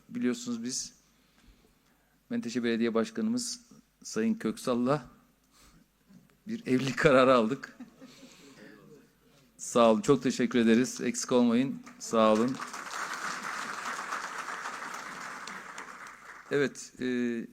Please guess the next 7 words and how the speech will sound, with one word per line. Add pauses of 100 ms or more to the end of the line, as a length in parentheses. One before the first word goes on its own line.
(140)
nikahımızı
beş
Nisan (400)
günü, (380)
e, (1600)
burada
gerçekleştireceğiz.